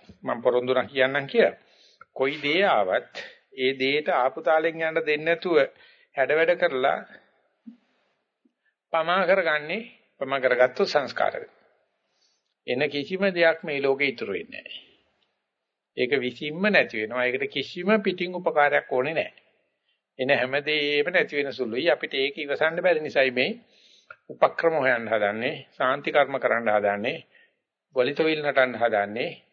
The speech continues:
ස්වභාවයෙන් ගෙවනකම් ඉන්න බැරිකම. ඒ නිසා අර සම්භාහන විද්‍යාව උගන්වන පොතේ ලියලා තියෙනවා. හෙම්බිරිස්සාවක් ආවොත් දවස් හතරෙන් සනීප වෙනවා. ඒකට තටමන්න ඕන.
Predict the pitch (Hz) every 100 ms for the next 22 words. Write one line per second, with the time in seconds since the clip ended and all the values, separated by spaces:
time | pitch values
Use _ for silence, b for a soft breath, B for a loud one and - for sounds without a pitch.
0 | - - 131 131 139 139 143 156 156 143
1 | 147 143 156 151 139 117 104 - - -
2 | _ _ _ B B B 135 120 123 123
3 | 120 123 131 127 135 131 131 131 127 135
4 | 131 120 120 131 120 123 139 151 151 101
5 | 117 190 - _ _ - _ _ _ _
6 | - _ - B B B B _ - 139
7 | 143 156 143 160 156 156 - 160 160 185
8 | 185 170 180 165 185 220 220 196 240 320
9 | 302 175 139 135 - 127 170 202 214 208